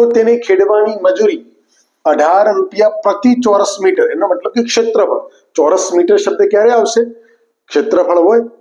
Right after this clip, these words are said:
ત્યારે. તો કેટલી થાય? તો અહીં બેટા આપણે જ્યારે કુલ ખર્ચ શોધવાનો છે મજૂરી, તો સૌથી પહેલા પરિમિતિના આધારે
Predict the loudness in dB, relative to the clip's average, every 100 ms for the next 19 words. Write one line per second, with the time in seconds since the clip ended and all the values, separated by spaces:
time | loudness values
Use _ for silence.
0 | _ 0 0 0 -6 -12 -4 -2 0 -2
1 | 2 0 0 -10 -10 _ -4 -4 0 0
2 | 2 0 -2 -6 _ _ -4 0 2 2
3 | 2 2 0 -2 -4 -2 -2 -4 -6 -4
4 | 0 2 2 2 0 0 0 0 2 2
5 | 2 -8 _ _ _ -4 -2 0 -2 -2
6 | 0 2 2 0 0 0 0 -4 -10 -16
7 | -16 _ _ -4 -2 0 0 2